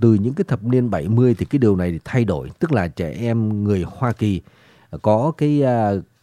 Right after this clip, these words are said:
cơm, à, có cái, à, tỷ lệ là sẽ chết sớm hơn so với lại những, à, trẻ em khác. Cái lý do nữa là, à, người ta vẫn chưa có tìm hiểu lý do tại sao mà phụ nữ Hoa Kỳ, à, thường thường á, hay, à,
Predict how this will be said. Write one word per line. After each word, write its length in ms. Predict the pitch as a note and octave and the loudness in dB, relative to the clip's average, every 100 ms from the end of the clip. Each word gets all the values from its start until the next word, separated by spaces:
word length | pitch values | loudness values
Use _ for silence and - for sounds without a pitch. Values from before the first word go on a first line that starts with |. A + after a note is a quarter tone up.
| G2 F#2 E2+ | -4 -4 0
cơm, 420 | - C3+ B2+ A#2+ | 4 6 6 2
à, 320 | A#2 A2+ A2 G#2 F#2 | 2 2 2 0 -2
có 140 | B2 C3+ | 0 0
cái, 280 | E3 D#3+ | 0 2
à, 140 | C#3 A#2+ A2+ G#2 | 2 2 0 -2
tỷ 140 | G2 E2+ | -4 -2
lệ 320 | G#2 F#2 - | -2 -4 -6
là 440 | F#2 G2 F2+ E2+ D#2 _ _ - _ | -4 -2 -2 -4 -8 _ _ -20 _
sẽ 540 | - G2 G#2 A#2+ A2 G2 | -6 -4 -4 -2 -2 -2
chết 180 | E3+ F3+ | -2 -2
sớm 300 | - D#3 G3 | 0 0 4
hơn 240 | D3+ B2+ | 4 4
so 220 | G#2+ A2 | 2 -4
với 160 | G2 A#2 | -2 -2
lại 240 | A#2+ D#2+ | -2 -4
những, 320 | E2+ G2 G#2 C3 | -4 -6 -4 -4
à, 260 | A2+ F#2+ E2 - | -2 -4 -8 -10
trẻ 140 | D2 | -8
em 180 | F2 G2+ | -6 -8
khác. 260 | - F3+ - | -6 -6 -4
Cái 120 | - D3+ | 0 0
lý 120 | G3 | 2
do 260 | D3 B2 | 0 0
nữa 320 | A#2 B2+ - G3 | 2 2 0 -2
là, 280 | A2+ F2+ - _ _ _ _ | -2 -2 -6 _ _ _ _
à, 100 | E2+ | -6
người 160 | F#2+ G2+ | -2 -2
ta 160 | - B2 | -2 -4
vẫn 200 | C3 E3+ | -4 -4
chưa 160 | - C#3+ | 0 0
có 160 | D#3 D3+ | 0 -2
tìm 160 | A#2 F#2 | -2 0
hiểu 340 | F2 D#2+ D2+ | -4 -4 -2
lý 160 | A2+ E3 | -2 0
do 200 | C#3+ A2+ | -2 -4
tại 300 | - F2 - | -6 -10 -8
sao 360 | A2+ G#2+ G#2 - _ - _ | -6 -4 -4 -8 _ -20 _
mà 200 | G2 F#2 | -4 -4
phụ 180 | E2+ G2+ | -2 -4
nữ 220 | G2+ A2 C#3 | -2 -4 -4
Hoa 160 | B2+ G#2 | -6 -6
Kỳ, 420 | - F#2 E2 D#2 _ _ _ | -4 -4 -4 -8 _ _ _
à, 160 | F2+ E2 | -8 -6
thường 260 | - G2+ | 0 -2
thường 340 | F2 G#2+ G2 F2+ | 0 -2 0 -2
á, 120 | A2+ - | -6 -8
hay, 460 | - B2+ A#2 A2 | -4 -2 0 0
à, 260 | G#2 G2+ | 0 -2